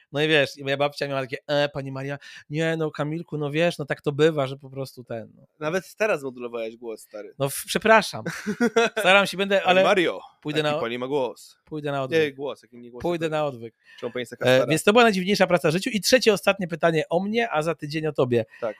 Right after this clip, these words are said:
Speaker 1: Na jakiej komedii romantycznej zawsze płaczę lub chociaż mam łzy w oczach?
Speaker 2: All right, all right. E, Polska?
Speaker 1: Nie.
Speaker 2: Na, na pewno
Speaker 1: Nie.
Speaker 2: nie. E, dobrze.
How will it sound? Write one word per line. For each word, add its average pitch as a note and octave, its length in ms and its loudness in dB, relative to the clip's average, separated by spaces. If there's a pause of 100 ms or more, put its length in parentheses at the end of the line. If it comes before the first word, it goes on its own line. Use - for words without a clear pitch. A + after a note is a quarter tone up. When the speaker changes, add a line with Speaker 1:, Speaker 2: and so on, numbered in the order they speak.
(120)
Speaker 1:
Na C#3+ 180 6
jakiej A3+ 320 2
komedii F3 340 0
romantycznej D#3+ 560 -2
zawsze E3 440 -4
płaczę E3+ 400 -2
lub E3 140 -6
chociaż D#3+ 320 -6
mam D3+ 200 -4
łzy C#3+ 260 -4
w C3 60 -8
oczach? G2+ 280 -8
Speaker 2:
All C3+ 160 2
right, G#2+ 380 -2
all C3 100 -6
right. A2+ 280 -6
E, C#3+ 120 -2
Polska? D#3+ 480 0 (200)
Speaker 1:
Nie. - 60 -16
Speaker 2:
Na, C3+ 160 -6
na C#3+ 80 -10
pewno C3 260 -2
Speaker 1:
Nie. C3 100 -6
Speaker 2:
nie. A2+ 260 -10
E, C#3+ 100 -12
dobrze. A#2 440 -4